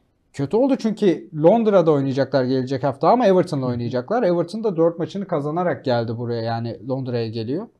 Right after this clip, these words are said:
Yani dört maçını kazanarak gelen Everton o silkelenmeyi yaşayan Everton Tottenham'dan artık puan çalabilir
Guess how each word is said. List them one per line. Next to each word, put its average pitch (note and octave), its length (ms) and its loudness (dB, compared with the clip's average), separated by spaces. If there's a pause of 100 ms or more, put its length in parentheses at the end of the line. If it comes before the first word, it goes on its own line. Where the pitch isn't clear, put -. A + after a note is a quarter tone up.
(360)
Yani A2+ 160 -8
dört E3 200 0
maçını E3+ 280 -6
kazanarak E3 520 -4
gelen C#3 240 -2
Everton D3 420 -4 (320)
o B2 280 -10 (120)
silkelenmeyi C#3+ 720 -2
yaşayan D3+ 360 0
Everton E3 480 -2 (320)
Tottenham'dan C3+ 520 -4
artık C3 340 -8
puan D3 220 -2
çalabilir C#3+ 760 -6